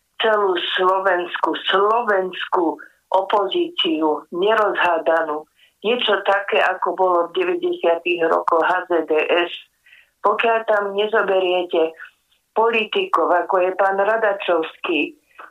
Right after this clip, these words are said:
treba s pani Šimkovičová,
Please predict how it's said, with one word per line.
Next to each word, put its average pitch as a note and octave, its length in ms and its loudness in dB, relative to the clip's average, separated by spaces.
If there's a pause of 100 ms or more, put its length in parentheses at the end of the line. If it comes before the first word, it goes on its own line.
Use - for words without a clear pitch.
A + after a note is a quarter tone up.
(880)
treba G#3+ 320 2
s - 80 -16
pani G#3 320 -2
Šimkovičová, G3+ 1160 0